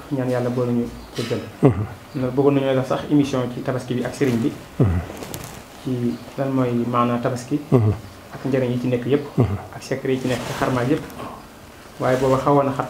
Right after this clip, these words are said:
Speaker 1: ak sëriñ bi ne woon ci ay yitte.
Speaker 2: Mhm.
Speaker 1: Waaye dañ koy def ba benn yoon bi, insha Allah rabbi.
Speaker 2: Mhm.
Speaker 1: Boo defee sëriñ bi ñuy jublu ci waxtaan bi rek.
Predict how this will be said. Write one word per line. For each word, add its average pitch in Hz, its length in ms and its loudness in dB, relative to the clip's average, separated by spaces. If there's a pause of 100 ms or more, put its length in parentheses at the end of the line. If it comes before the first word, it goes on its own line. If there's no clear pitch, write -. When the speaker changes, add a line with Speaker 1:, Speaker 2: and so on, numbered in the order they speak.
Speaker 1:
ak - 80 -8 (240)
sëriñ 143 140 2
bi 131 60 -2
ne 135 60 2
woon 127 160 2
ci 123 60 -2
ay 131 100 0
yitte. 127 220 -2 (280)
Speaker 2:
Mhm. 87 200 4 (180)
Speaker 1:
Waaye 127 220 2
dañ 131 140 0
koy 131 100 2
def 127 100 0
ba 131 60 -2
benn 131 180 4
yoon 123 160 2
bi, 117 140 -2
insha 127 220 0
Allah 117 180 -2
rabbi. 110 200 -2 (180)
Speaker 2:
Mhm. 113 200 6 (840)
Speaker 1:
Boo 170 120 6
defee 180 160 2
sëriñ 165 200 6
bi 151 80 10
ñuy 151 140 8
jublu 147 180 6
ci 147 200 0 (160)
waxtaan 151 300 2
bi 117 80 0
rek. 139 140 -2